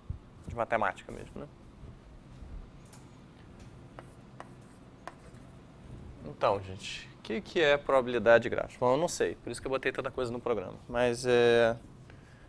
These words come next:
a gente vai estudar principalmente problemas de ma-,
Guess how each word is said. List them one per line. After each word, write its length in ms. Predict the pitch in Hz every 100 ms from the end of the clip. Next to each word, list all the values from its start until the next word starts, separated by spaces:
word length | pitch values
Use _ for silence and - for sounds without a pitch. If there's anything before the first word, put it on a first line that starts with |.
| - -
a 120 | - 123
gente 280 | 156 156
vai 180 | 147 170
estudar 720 | 190 - 147 135 160 147 - - - - - - - - - -
principalmente 840 | 147 175 185 - 147 123 139 156
problemas 460 | - 139 127 135 135
de 60 | 127
ma-, 160 | 127